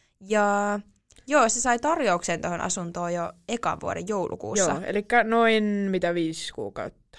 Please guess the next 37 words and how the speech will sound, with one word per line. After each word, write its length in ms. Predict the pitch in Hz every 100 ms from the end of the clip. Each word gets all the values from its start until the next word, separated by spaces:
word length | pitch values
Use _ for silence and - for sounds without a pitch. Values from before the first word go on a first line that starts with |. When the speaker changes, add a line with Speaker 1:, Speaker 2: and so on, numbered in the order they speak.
| -
Speaker 2:
neljä 160 | 254 233
Speaker 1:
Niin, 60 | 180
Speaker 2:
kuukautta 300 | 131 165 -
ootti. 160 | -
Speaker 1:
niin, 180 | 208 180
alle 180 | 254 233
puoli 240 | 226 180
vuotta 220 | 165 - -
ehti 140 | 196
Speaker 2:
Joo. 140 | 240 180
Speaker 1:
jonossa. 360 | 202 - -
Eli 120 | 202
todella 380 | 208 254 349 180
nopeasti 460 | 170 208 214 175 -
kyllä 240 | - -
saanut. 260 | - - -
Speaker 2:
Joo. 220 | 359 185 - - _ _ _
Speaker 1:
Et 220 | - - -
naissakin 440 | 269 247 214 214
voi 140 | 240 240
tapahtua 440 | 233 180 170 175
ilmeisesti 380 | 170 160 170 -
ihmeitä. 480 | 170 - - - 180 -
Speaker 2:
Niinpä. 300 | 277 302 233 - _ _ _ -
Ja 80 | 202
sitten 280 | 226 220 214
kans 300 | 214 202 -
niinku 200 | 196 190
kuulemma 340 | 208 202 190
on 60 | 185
tosi 220 | 190 190
helppo 260 | 175 175 175
muuttaa, 580 | 175 165 160 151 165
jos 300 | 165 165 -
muuttaa 420 | 180 165 - 156 -
vaikka 360 | - - - - _ _ _ _ _ _ _ _
näiden 480 | 165 160 156 147 -